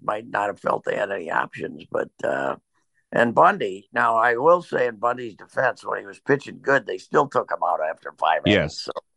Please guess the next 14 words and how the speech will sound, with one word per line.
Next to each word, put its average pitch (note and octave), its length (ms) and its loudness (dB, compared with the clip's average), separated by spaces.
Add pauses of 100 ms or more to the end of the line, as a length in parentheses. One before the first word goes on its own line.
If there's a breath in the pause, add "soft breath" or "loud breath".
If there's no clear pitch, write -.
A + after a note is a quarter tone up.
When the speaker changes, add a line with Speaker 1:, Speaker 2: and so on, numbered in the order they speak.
(100)
Speaker 1:
uh, G1+ 100 -10 (140)
you D2 140 -12
know, D2 200 -8
he, D#2 180 -12 (140)
they E2 140 -4
didn't - 260 -6
want F2 200 2
him D#2+ 180 -10
facing - 380 -4
him - 160 -6
the C#2 220 0 (640 loud breath)
third A2+ 320 4
time G#2 300 0
around. G2 520 -2